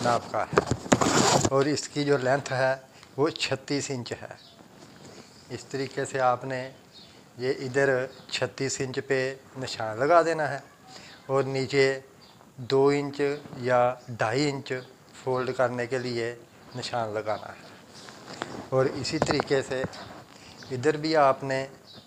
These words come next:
ये निशान लगाना है, ये वाला, ये इधर भी निशान लगा देना। ये डबल निशान लग गया, ये नीचे फोल्ड करने के लिए कपड़ा है और इधर से इसको फोल्ड कर देना है।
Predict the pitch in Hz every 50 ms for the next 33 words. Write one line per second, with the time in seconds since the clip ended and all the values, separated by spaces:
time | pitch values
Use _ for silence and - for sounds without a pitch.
0 | - - - - - - - - - - - - - - - - - - - -
1 | - - - 127 139 135 131 - - 135 123 117 113 107 110 107 107 101 98 98
2 | 101 98 101 113 120 - - - - - - - - - - - - - - 113
3 | 113 117 110 104 107 - - - - - - - - - - - - - - -
4 | - - - - - - - - - - - - - - - - 123 117 120 120
5 | 127 - 127 120 117 127 123 117 113 117 113 120 113 - 120 110 107 104 104 107
6 | 107 - - - - - - - - - - - - 117 110 110 104 101 95 -
7 | - - - - - - - - - - 123 120 120 120 120 120 131 139 151 139
8 | - 143 139 135 135 135 131 123 113 120 135 135 131 - - - - - - -
9 | - - - - - 127 139 139 135 131 127 117 139 127 - - 123 120 120 131
10 | 131 151 143 139 147 151 143 147 151 147 151 151 151 151 131 - 143 143 135 123
11 | 131 135 - - - _ - - _ - - - - 127 135 147 156 135 117 143
12 | 135 - - 139 131 - - - - 123 117 - - 120 117 110 113 104 117 110
13 | 104 - - - - - - 107 -